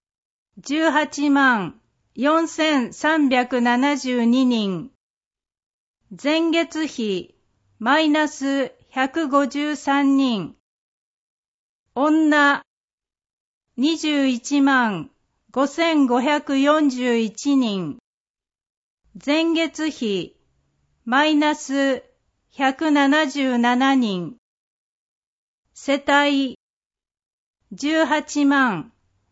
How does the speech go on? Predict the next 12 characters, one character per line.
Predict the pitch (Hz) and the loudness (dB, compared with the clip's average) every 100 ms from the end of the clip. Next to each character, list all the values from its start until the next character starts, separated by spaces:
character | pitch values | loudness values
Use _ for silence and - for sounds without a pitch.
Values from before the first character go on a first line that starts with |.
| _ | _
六 | 226 269 254 | -2 0 -2
千 | - 330 214 269 208 - | -6 -2 0 0 -2 -2
七 | 240 262 311 | 0 2 2
百 | 311 294 269 | 0 -2 0
二 | 247 285 | 2 2
十 | 277 294 269 | 2 0 -2
五 | 240 233 | 0 -2
世 | 233 285 269 | 0 -2 -2
帯。 | 247 214 180 165 _ _ _ _ _ _ _ _ _ _ _ - - | -2 -2 -2 -8 _ _ _ _ _ _ _ _ _ _ _ -14 -2
前 | 302 320 | 0 2
月 | 320 320 311 302 | 0 -2 -2 -6
比、 | - 233 202 147 | -4 -4 -4 -6